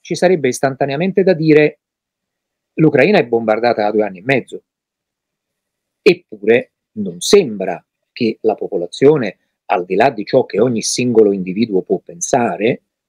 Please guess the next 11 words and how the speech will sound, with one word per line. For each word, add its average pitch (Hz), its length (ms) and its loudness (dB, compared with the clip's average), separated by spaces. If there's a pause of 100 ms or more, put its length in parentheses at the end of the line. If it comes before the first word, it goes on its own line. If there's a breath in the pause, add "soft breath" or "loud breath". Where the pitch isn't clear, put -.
(460)
non - 120 -20
pare 262 240 2
che 160 80 4
la 113 100 0
popolazione 101 540 -4
si 104 80 -10
stia 104 180 0
organizzando 95 580 -2
per - 140 -4
cacciare 101 480 -2
Zelensky 101 680 -4